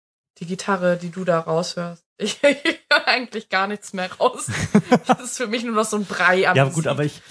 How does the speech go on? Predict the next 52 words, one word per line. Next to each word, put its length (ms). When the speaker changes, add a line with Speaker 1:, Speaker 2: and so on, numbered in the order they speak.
Speaker 2:
ich 160
höre 140
das 200
halt 200
auch 180
mit 100
anderen 360
Ohren, 320
weil 100
ich 120
ja 100
auch 120
Speaker 1:
Ja. 360
Speaker 2:
ab 160
und 120
zu 120
mal 180
Musik 300
produziere. 680
Und 420
da 100
sind 200
mir 80
dann 160
auch 120
so 140
Sachen 300
aufgefallen, 640
wo 80
ich 80
nur 100
dachte, 260
das 320
wird 160
man 120
aber 200
heute 200
anders 300
machen, 240
sodass 240
die 100
Gitarre 360
irgendwie 240
komplett 420
auf 200
einer 260
Seite 340
ist. 160
Ich 60
habe 100
das 180
ja 220